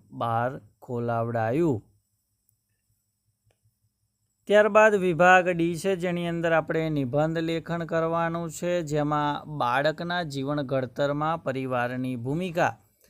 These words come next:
તો વિદ્યાર્થી મિત્રો અહીંયા તમે નિબંધ પણ જોઈ શકો છો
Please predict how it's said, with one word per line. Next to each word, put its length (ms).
તો 80
વિદ્યાર્થી 460
મિત્રો 520
અહીંયા 420
તમે 540
નિબંધ 400
પણ 260
જોઈ 220
શકો 460
છો 380